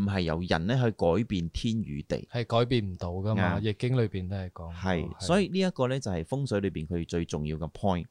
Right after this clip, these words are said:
Speaker 2: 嗯。
Speaker 1: 咁一間企業呢，佢最重要呢，天就係代表你嘅，呃，你嘅先天條件。
Speaker 2: OK。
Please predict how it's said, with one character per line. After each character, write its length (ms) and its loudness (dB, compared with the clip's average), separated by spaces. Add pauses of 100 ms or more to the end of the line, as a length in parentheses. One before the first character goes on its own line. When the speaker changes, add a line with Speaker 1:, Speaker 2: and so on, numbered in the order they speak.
Speaker 2:
嗯。 320 0 (200)
Speaker 1:
咁 180 2
一 140 2
間 240 0
企 180 -4
業 280 -2
呢， 180 0
佢 160 2
最 160 2
重 220 -2
要 100 -2
呢， 160 0 (300)
天 400 2
就 120 0
係 80 2
代 180 0
表 160 -2
你 160 0
嘅， 260 -2 (340)
呃， 480 -2 (380)
你 180 -2
嘅 180 -2
先 360 0
天 260 -2
條 280 -8
件。 300 -8
Speaker 2:
OK。 420 -4